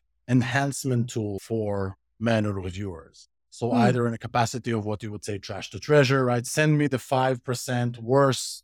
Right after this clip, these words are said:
Speaker 1: transactions you have and I'll try to flip some. Or how about you'll send them your transaction and I'll make automated decision for eighty percent of them and then apply my own manual review on twenty percent, stuff like that. So that, A, means that from the setup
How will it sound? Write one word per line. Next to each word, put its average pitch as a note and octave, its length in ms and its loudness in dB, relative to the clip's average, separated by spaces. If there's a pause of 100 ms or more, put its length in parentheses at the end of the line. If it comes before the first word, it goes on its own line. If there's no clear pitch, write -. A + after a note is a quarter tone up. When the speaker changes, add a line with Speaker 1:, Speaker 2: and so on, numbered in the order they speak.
Speaker 1:
transactions A#2 540 -8
you G#2+ 60 -6
have A2 240 -4
and A2 100 -6
I'll G#2 100 -8
try G2+ 200 -12
to A#2+ 100 -20
flip D3+ 240 -8
some. B2+ 380 2 (180)
Or C3 240 4
how C3 200 4
about B2 280 2
you'll C#3 140 2
send C#3 300 0
them C3 120 -2
your B2 140 2
transaction A#2+ 580 -2
and A#2 140 -4
I'll A2 120 -4
make B2 300 2
automated A#2+ 540 -4
decision A#2 400 -10
for A2+ 180 -16
eighty A2 160 -10
percent D#3 300 -6
of C#3 100 -8
them C3+ 220 -2
and A2+ 100 -4
then A2 140 -2
apply A2+ 360 -10 (180)
my A2 180 -2
own D3+ 180 8
manual C#3+ 300 4
review C3 320 -2
on B2+ 100 0
twenty B2+ 220 0
percent, A#2+ 420 -2 (140)
stuff - 200 -10
like A#2+ 200 -2
that. C3 240 2
So D3 120 -2
that, F3 220 6 (320)
A, B2+ 520 6
means C3 380 -2
that A2 200 2 (320)
from C3 460 0
the B2+ 120 2
setup B2+ 640 2